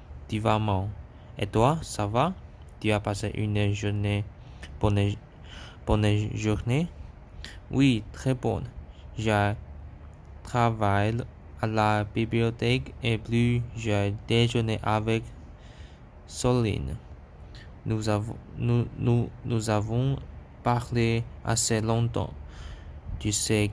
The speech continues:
qu'elle a décidé de partir en Chine ? En Chine ? Ça alors ? Eh bien oui, elle m'a expliqué tous ses projets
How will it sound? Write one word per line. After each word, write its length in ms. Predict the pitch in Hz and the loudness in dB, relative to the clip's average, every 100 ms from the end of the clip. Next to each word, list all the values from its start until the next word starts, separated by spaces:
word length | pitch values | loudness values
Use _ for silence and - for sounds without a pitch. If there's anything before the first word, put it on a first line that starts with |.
| - | 2
qu'elle 320 | 107 104 104 - | 2 4 0 -2
a 300 | 123 107 101 101 - - - - | 0 2 2 0 -8 -18 -18 -6
décidé 680 | 110 107 107 - 120 143 165 - - - | -2 0 -2 0 2 2 0 -6 -16 -6
de 140 | 107 104 | 0 0
partir 560 | 113 110 - 117 - | 0 -2 2 2 2
en 140 | 113 113 | 0 0
Chine ? 420 | - 131 170 208 - - - - - - | -2 0 2 0 -6 -18 -18 -18 -14 -4
En 140 | 117 113 | 2 4
Chine ? 440 | - 139 202 240 - - - | 4 4 2 0 -6 -10 -6
Ça 180 | - 160 | 2 4
alors ? 380 | 151 - - - - - - - - - - - - | 4 2 -2 -8 -8 -6 -8 -8 -8 -8 -8 -6 -4
Eh 100 | 131 | 0
bien 360 | 120 127 135 123 | 2 4 4 6
oui, 380 | 113 143 139 117 - - - - | 6 4 4 0 -4 -6 -6 0
elle 160 | 117 | 4
m'a 360 | 117 113 113 - - - - - - | 4 4 4 2 -4 -8 -8 -8 -4
expliqué 680 | - - 117 110 120 117 123 - - - | -4 -4 -4 -2 2 4 4 0 -8 -6
tous 300 | 117 117 90 110 | 0 2 4 2
ses 360 | - 110 107 107 | 2 2 2 0
projets 440 | - 123 123 127 | 2 4 4 2